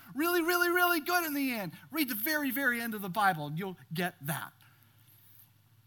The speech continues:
And the interesting thing, though, about prophecy is it makes much more sense after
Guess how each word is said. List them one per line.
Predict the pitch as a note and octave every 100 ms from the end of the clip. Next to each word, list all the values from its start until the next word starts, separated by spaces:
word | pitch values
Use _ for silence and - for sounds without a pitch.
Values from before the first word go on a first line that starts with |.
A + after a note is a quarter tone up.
| -
And | A3 G#3 F3+ _ _ _ _ _ _ _ _ - -
the | -
interesting | C4 C#4 D4+ - D4+ B3+
thing, | F3 E3
though, | F3
about | G3 G3 G3
prophecy | A3+ A3 A3+ G3 - F3 F3+ G3 A3
is | G#3+ G#3+ F#3+
it | G#3 F#3+ - D#3
makes | F#3 G3+ G3+ F#3+ - -
much | G3 C#4+ - C4
more | C#4 B3
sense | F3+ - - B3 F#3+ F#3+ - - - _ -
after | A3 C4+ - - - D3+ D3 G#3